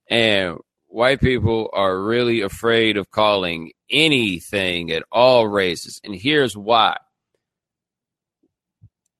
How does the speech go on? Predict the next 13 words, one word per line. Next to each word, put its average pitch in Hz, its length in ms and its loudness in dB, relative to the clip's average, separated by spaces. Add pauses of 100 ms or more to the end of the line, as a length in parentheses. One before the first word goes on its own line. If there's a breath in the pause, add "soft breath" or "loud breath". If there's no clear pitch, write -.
(220)
At 120 280 2
once, 117 880 2 (140)
I 117 220 2
believe 113 760 -6 (1200)
white 117 360 0
people 117 320 2
know 98 600 0 (520)
that 92 220 0
racism 95 800 0 (380)
is 85 320 -6
really, 90 500 0
really 107 240 4
bad. 113 460 2